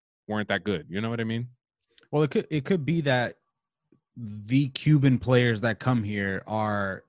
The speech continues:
Speaker 2: the top talent in Cuba,
Speaker 1: Yeah.
Speaker 2: whereas the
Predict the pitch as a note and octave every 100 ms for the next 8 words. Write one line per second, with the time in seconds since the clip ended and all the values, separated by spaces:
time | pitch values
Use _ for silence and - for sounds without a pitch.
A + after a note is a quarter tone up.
0 | _ G#2 A2 - - A#2+ A#2 _ - A2+
1 | A2+ G#2 F#2 - A2+ G#2 - B2 F#2+ G2+
2 | G2 G#2 G#2 G2+ F#2 G#2+